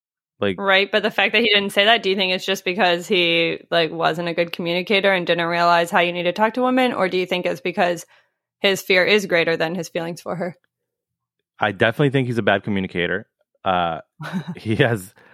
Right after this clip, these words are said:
Speaker 1: shown to be slow to express things, and then when he expresses them, I don't think they're fully thought through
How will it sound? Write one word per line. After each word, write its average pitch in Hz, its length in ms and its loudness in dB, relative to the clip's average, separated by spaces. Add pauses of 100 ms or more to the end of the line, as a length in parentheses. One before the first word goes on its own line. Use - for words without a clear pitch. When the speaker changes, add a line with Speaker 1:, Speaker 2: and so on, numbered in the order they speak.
(440)
Speaker 1:
shown 120 560 0
to 117 120 2
be 104 220 2
slow 110 380 2
to 113 320 4
express 113 460 0
things, 156 420 -2
and 107 180 2
then 104 220 2
when 101 100 0
he 101 60 2
expresses 104 400 0
them, 101 260 2
I 113 100 0
don't 110 160 2
think 104 240 0
they're 101 120 2
fully 104 400 0
thought - 400 0
through 95 480 -4